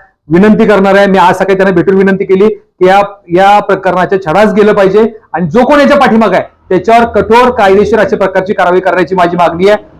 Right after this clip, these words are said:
वेळ पडली, प्रशासनाकडनं काही, अ, दिरंगाई यात होती असं वाटलं तर मी कोर्टाचे द-, दरवाजे ठोठावल्याशिवाय राहणार नाही.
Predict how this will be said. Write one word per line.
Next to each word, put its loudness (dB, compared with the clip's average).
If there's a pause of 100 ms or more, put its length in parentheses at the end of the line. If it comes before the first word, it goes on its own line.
(100)
वेळ 2
पडली, 2
प्रशासनाकडनं -2
काही, 2
अ, 0 (520)
दिरंगाई 2
यात 4
होती 0
असं 0
वाटलं 0
तर -6
मी 2
कोर्टाचे 0
द-, -2
दरवाजे 0
ठोठावल्याशिवाय 0
राहणार 0
नाही. 0